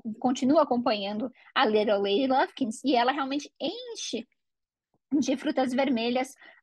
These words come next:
a cesta. E aí ela começa a andar de volta pra casa. "I wonder what makes the baskets feel so heavy," says Lovekins after a while. "Oh, ho," says the bird softly, "this fruit is delicious."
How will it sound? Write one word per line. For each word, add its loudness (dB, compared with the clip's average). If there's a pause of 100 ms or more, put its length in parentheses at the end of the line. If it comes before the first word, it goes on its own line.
a 2
cesta. -10 (220)
E 2
aí 4
ela 2 (360)
começa -8
a -10
andar 0
de -4
volta -4
pra -6
casa. -14 (1000)
"I 0
wonder -6
what -8
makes -8
the -10
baskets -8 (120)
feel -4
so -2
heavy," -4
says -6
Lovekins -2
after -2
a 0
while. 0 (1120)
"Oh, 6
ho," 6
says -6
the -2
bird -4
softly, -4
"this -6
fruit -6
is -2
delicious." 2